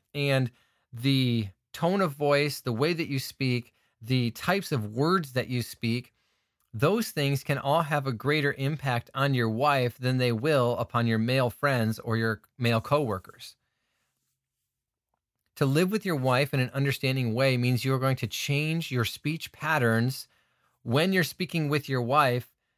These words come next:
to those that are profitable and beneficial to her. Your speech patterns will bring glory and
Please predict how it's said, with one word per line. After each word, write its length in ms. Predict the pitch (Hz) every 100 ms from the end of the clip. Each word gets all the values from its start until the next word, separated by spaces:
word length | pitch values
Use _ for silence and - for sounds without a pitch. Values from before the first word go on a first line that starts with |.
| -
to 120 | 160
those 460 | 127 135 143 165 151
that 140 | 139
are 100 | 123
profitable 840 | 110 - 147 160 165 156 156 151 -
and 200 | 131 113
beneficial 560 | 127 123 - 127 - 120
to 140 | 113
her. 340 | 98 110 95 - _ _ _ _ _ _ _ _ 127
Your 80 |
speech 360 | 127 - 190 -
patterns 380 | 147 151 151 135
will 100 | 139
bring 260 | 135 131
glory 680 | 107 107 120 165 175 151 147
and 200 | 131 127